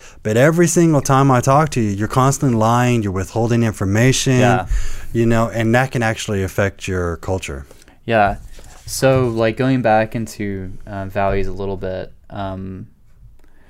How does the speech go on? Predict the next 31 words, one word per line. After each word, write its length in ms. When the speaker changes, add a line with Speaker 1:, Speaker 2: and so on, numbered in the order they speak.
Speaker 2:
uh, 380
I 60
think 220
it's 140
also 380
important 600
to 600
someti-, 400
<laughs> 80
okay, 200
so 320
for, 220
when 220
it 60
comes 220
to, 120
values 400
are 60
complicated 640
because 300
there's 180
so 140
many 220
values 580
that 100
we 80
take 240
for 120
granted, 600
Speaker 1:
Mm-hmm. 360
Speaker 2:
right? 380